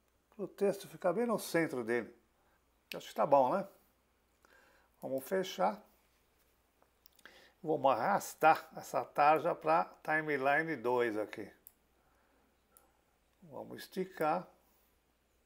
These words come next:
Vamos ver como ficou, turma. Não ficou legal ainda e eu vou mostrar por quê que não tá bom. Vocês estão percebendo? Eu vou parar só pra mostrar pra vocês. Olha,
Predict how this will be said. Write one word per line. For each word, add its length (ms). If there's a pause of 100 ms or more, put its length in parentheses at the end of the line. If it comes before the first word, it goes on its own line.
(540)
Vamos 260
ver 140
como 180
ficou, 380 (200)
turma. 480
Não 220
ficou 340
legal 360
ainda 240
e 40
eu 60
vou 100
mostrar 280
por 380
quê 300 (920)
que 80
não 200
tá 160
bom. 260 (760)
Vocês 320
estão 200
percebendo? 760 (1300)
Eu 80
vou 120
parar 480
só 160
pra 140
mostrar 280
pra 120
vocês. 600 (1200)
Olha, 320